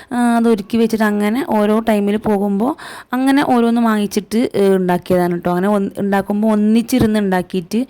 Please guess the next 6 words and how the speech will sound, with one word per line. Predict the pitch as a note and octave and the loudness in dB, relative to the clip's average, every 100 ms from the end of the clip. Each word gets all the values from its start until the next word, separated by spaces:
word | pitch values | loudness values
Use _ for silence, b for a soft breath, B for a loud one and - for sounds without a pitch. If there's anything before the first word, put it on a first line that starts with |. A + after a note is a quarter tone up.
| B B B B | B B B B
അങ്ങനെയാണ് | A#3+ B3+ A#3+ | 0 2 2
ഞാനിത് | A#3+ A3 G#3+ G3 G3+ | 2 2 0 2 2
കൊ-, | A3 G3 - | 2 0 0
ആദ്യമൊക്കെ | G3 G#3+ A3 A3 | 0 0 0 0
സെയിൽ, | G3+ F#3+ F#3+ | -2 -2 -2
സെയിലാക്കിയിട്ടുണ്ടായിരുന്നത്. | F#3+ F3+ F#3 F3+ F3 F3 E3+ E3+ F3 | 0 0 0 -2 -2 -2 0 0 -2